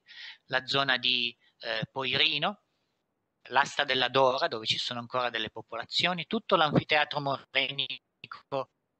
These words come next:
eh, di Ivrea, dove appunto vi dicevo ci sono il numero di popolazioni più alte, eh, in Piemonte,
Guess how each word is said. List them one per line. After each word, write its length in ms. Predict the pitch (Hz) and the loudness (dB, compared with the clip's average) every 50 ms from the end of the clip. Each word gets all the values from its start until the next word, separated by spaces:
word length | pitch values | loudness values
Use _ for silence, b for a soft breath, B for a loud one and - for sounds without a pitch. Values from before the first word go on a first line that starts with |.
| _ _ _ _ _ _ B B B B B B | _ _ _ _ _ _ B B B B B B
eh, 260 | - 131 127 123 123 | -2 0 0 0 2
di 120 | 123 131 | 2 4
Ivrea, 400 | 131 135 135 135 139 131 143 190 | 4 6 6 6 4 4 2 0
dove 280 | 180 123 113 110 110 107 | -2 -4 -8 -8 -8 -8
appunto 300 | 110 - - 123 117 113 | -10 -12 -14 -14 -14 -12
vi 80 | 110 113 | -12 -10
dicevo 320 | - - - 123 120 120 | -2 0 0 0 0 -2
ci 100 | - - | -6 -6
sono 240 | - - 120 117 113 B B B B - | -4 -4 -4 -4 -4 B B B B -8
il 120 | 131 127 | -6 -4
numero 240 | 135 143 143 135 123 | -2 2 4 4 4
di 100 | - 123 | 2 0
popolazioni 460 | - - - 123 120 - - 139 131 | -2 -2 0 0 2 2 2 0 0
più 160 | - 135 131 | 0 4 4
alte, 420 | 123 123 120 120 117 - 113 113 B B B B B | 6 6 6 4 0 -4 -8 -10 B B B B B
eh, 200 | - - 117 117 117 | -4 -2 -2 -2 0
in 200 | - 135 131 123 | -2 -2 -4 0
Piemonte, 720 | - 196 226 220 165 104 98 104 107 - - 202 208 | 0 2 4 6 4 4 4 -2 -4 -2 0 0 0